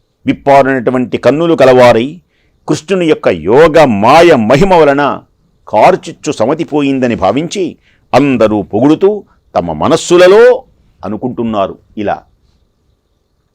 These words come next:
ఇది కృష్ణ మహిమ సా-, సామాన్యమైనటువంటిది కాదు. "కార్చిచ్చు ఆర్చు పటుత్వము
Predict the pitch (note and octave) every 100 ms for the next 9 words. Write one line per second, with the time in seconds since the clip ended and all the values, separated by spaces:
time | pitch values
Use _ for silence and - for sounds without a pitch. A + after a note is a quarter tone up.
0 | - G#2 G2+ - - C#3+ B2 B2 A#2 -
1 | E2 G#2+ G#2 A2 C3 F3 G3 F3 D#3 C#3+
2 | C3 A2+ G#2+ F#2+ F#2+ D#2 _ _ _ _
3 | _ _ _ _ _ _ _ _ _ _
4 | _ _ _ _ _ _ _ _ _ _
5 | _ _ _ - F#2 B2+ F#3+ - G3 D#3+
6 | _ - F3+ - - F2+ E3 - _ F#3
7 | - A#2+ - - _ C3+ A2+ F#2+ F2 -